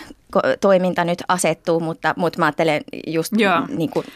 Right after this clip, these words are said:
Speaker 2: Et kyllä se on niinku kuitenkin, että on semmonen niinku tasapaino siinä, että ei oo sellaista, että ei oo semmonen niinku valtasuhde, että toisella olisi enemmän sitä valtaa kuin toisella.
Speaker 1: Kyllä, just näin. Hyvin, hyvin kiteytetty,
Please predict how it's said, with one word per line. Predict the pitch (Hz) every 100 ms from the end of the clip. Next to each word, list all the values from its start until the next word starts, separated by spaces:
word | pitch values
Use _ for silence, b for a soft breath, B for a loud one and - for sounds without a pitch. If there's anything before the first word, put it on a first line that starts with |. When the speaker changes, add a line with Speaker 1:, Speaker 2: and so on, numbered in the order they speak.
| B
Speaker 2:
Et | 208 196
kyllä | 233
se | 233
on | 240
niinku | 214 196
kuitenkin, | 196 226 220 196 185
että | 185 170 - 175 170 -
on | - 180
semmonen | 180 185
niinku | 185 190
tasapaino | 214 208 208 185 175 180
siinä, | 190 165 175
että | 190 -
ei | 175
oo |
sellaista, | 175 185 170 -
että | - 208 -
ei |
oo | 196
semmonen | - 196 190
niinku | 185
valtasuhde, | 214 208 170 - 185 175
että | -
toisella | 190 175 180
olisi | - -
enemmän | 190 180 - 208
sitä | 196
valtaa | 190 208 208 185
kuin | 202
toisella. | 196 202 226 240 240 233 b b
Speaker 1:
Kyllä, | 208 190 175 156 160 - -
just | 175 175 -
näin. | 190 160 165 -
Hyvin, | 196 175 170 -
hyvin | 208 202 180
kiteytetty, | - - 76 - 220 _